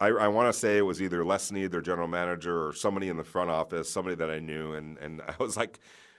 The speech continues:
"Man, you know, <laughs> your coach, he really seemed to be a little bit upset yesterday after practice." And I'm kinda thinking that he was mad because the offense had a bad day against the defense. Like, it was the first practice.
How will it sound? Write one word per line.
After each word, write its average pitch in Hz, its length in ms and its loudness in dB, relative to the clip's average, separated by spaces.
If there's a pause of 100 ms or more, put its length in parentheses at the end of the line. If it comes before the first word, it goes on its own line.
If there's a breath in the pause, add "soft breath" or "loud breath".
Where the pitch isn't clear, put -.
(160 soft breath)
"Man, 143 380 -2
you 117 80 -4
know, 123 260 2 (160)
<laughs> - 140 -10
your 110 320 0
coach, - 800 2 (520 soft breath)
he 123 140 -10
really 247 260 -2
seemed 262 400 -2
to 165 80 -2
be 156 140 2
a 147 40 0
little 175 160 0
bit 156 140 4
upset - 380 0
yesterday 107 300 2
after 101 180 0
practice." 147 440 0
And 107 80 -4
I'm 180 120 0
kinda 226 300 0
thinking 117 600 -4 (440 soft breath)
that 120 140 4
he 127 100 4
was 110 120 4
mad 135 380 2
because 120 640 0 (240)
the 95 140 -2 (120)
offense 117 600 2 (240)
had 107 140 0
a 107 40 0
bad 98 300 0
day 107 200 2
against 107 280 -4
the 113 80 -12
defense. 110 320 -6
Like, 95 240 -2
it 110 60 -2
was 101 320 0
the 98 80 -2
first 151 400 -2
practice. 120 580 -4